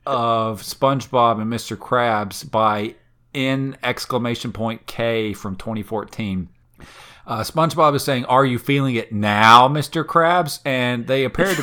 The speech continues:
be doing some <laughs> marijuana. And the smoke is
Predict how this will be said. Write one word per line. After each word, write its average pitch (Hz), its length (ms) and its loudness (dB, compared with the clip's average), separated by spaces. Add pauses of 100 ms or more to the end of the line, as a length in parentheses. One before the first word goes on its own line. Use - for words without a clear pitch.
be 131 140 -2
doing 117 380 -2
some 104 460 0
<laughs> - 0 -
marijuana. 98 840 2 (640)
And 120 180 -2
the 113 80 -4
smoke 147 480 4
is 117 260 0